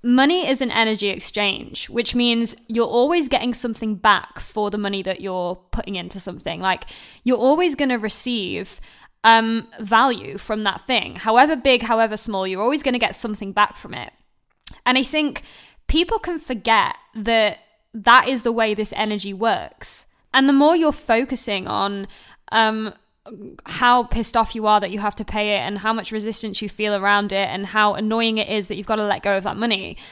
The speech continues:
the less you're actually focusing on what you're receiving, 'cause you're always gonna receive something back.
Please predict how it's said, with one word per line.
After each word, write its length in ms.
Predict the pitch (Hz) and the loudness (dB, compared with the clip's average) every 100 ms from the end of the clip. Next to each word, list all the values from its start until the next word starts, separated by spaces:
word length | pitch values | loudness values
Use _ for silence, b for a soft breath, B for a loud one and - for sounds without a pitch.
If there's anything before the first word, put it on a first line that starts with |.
| B B B _ - | B B B _ 2
the 160 | 247 | 4
less 300 | 240 285 - | 6 4 4
you're 120 | 370 | 2
actually 240 | 330 - 302 | 2 2 -2
focusing 520 | - 240 240 - 233 | 0 -2 -2 -4 -2
on 160 | 208 202 | -2 2
what 240 | 220 - | 2 2
you're 100 | 233 | -4
receiving, 760 | 208 - 247 285 - - - - _ _ _ - | -4 -4 0 0 -2 -12 -16 -20 _ _ _ -4
'cause 160 | 247 | 0
you're 100 | 247 | 0
always 320 | 240 285 302 | 0 2 0
gonna 180 | 240 247 | 0 -2
receive 320 | 233 - 240 | -4 -6 -6
something 360 | - 226 214 208 | -6 -6 -6 -2
back. 560 | 233 247 160 - - | 2 2 0 -8 -20